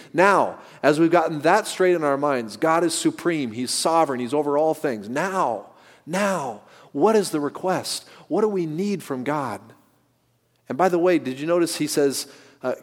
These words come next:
"Our, uh, our daily bread"? What is, what is it that we need, not what is it that we want? We all have lots of wants in our lives.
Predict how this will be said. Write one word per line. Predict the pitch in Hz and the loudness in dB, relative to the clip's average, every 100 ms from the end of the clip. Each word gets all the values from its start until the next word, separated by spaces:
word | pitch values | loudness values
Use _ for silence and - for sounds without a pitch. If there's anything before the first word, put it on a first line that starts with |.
| - | -2
"Our, | 139 123 135 | 0 -2 -6
uh, | 139 - | -6 0
our | 135 131 | 0 2
daily | 135 180 180 160 147 | 2 6 6 6 2
bread"? | 110 143 147 113 95 - - _ _ _ _ | 0 2 2 2 -4 -16 -20 _ _ _ _
What | 123 196 | 2 6
is, | 202 165 | 6 4
what | 160 208 | 2 4
is | 196 | 4
it | 208 | 4
that | 196 | 4
we | 165 151 | 4 0
need, | 151 175 127 | 0 0 0
not | 139 160 151 | 2 0 0
what | 160 | 2
is | 170 156 | 2 2
it | 165 | 0
that | 160 | -2
we | 151 139 | 0 -2
want? | 123 147 147 95 - - - _ _ _ _ _ _ - | 0 -2 -2 -4 -8 -14 -14 _ _ _ _ _ _ -2
We | 143 | 2
all | 156 175 | 4 4
have | 165 | 2
lots | 139 147 151 | 2 2 2
of | 139 | -2
wants | 117 139 151 156 143 | 0 0 0 0 -4
in | |
our | 120 113 | -2 -2
lives. | 107 101 87 90 - - | -2 -6 -10 -10 -10 -10